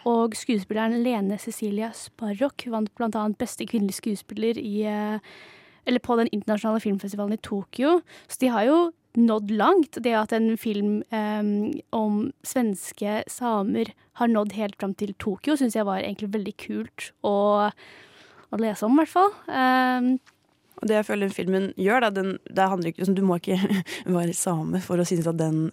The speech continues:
Speaker 2: eh, er rørende og bra, for den snakker egentlig bare om det ønsket om å kunne leve et fritt liv, og kunne få lov til å gjøre det man, eh, har lyst til, uten at du blir stoppet av helt sånne, eh, ubetydelige grunner. Og den taler veldig godt til alle, da, bare som har blitt undertrykt på en eller annen måte.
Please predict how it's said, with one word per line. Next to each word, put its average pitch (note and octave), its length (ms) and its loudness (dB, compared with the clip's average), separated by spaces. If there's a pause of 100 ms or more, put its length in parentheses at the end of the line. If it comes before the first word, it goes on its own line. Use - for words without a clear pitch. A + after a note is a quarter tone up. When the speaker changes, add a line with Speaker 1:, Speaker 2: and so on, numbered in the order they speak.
Speaker 2:
eh, F3 120 0
er E3 280 2
rørende D#3 360 0
og D#3+ 80 -4
bra, G#3+ 140 2
for G#3 100 -4
den G3+ 80 2
snakker G3 300 -2
egentlig F#3 180 -2
bare E3 200 2
om D#3+ 120 -2
det D#3+ 240 2 (300)
ønsket F3+ 340 0
om E3 120 2
å E3 100 4 (160)
kunne F3 200 2
leve D#3+ 520 0
et E3+ 100 -2
fritt F3 240 -2
liv, B3+ 220 2
og G3 140 -2
kunne F3+ 220 0
få F3+ 120 -2
lov E3 140 0
til F3+ 120 0
å E3+ 60 4
gjøre E3 100 0
det D#3+ 120 -2
man, D#3+ 200 -2 (200)
eh, E3+ 180 0
har E3+ 100 -2
lyst E3 200 -4
til, - 200 -4
uten F3+ 300 0
at - 260 -6 (400)
du F#3 160 -4
blir F#3 160 0
stoppet - 400 -6
av F3 140 2
helt E3+ 220 0
sånne, F3 340 -2 (480)
eh, B2 200 0
ubetydelige F3 540 -2
grunner. G3+ 440 2 (120)
Og F3+ 380 4
den F#3+ 120 2
taler F3+ 300 2
veldig F3+ 120 -2
godt F3+ 160 -2
til - 120 -2
alle, E3 220 2
da, G#3 120 4
bare - 180 -4
som F3 120 -6
har E3 160 0
blitt - 380 -4 (100)
undertrykt - 480 0
på F3 80 -2
en E3 80 0
eller E3 140 0
annen E3 180 0
måte. - 220 -4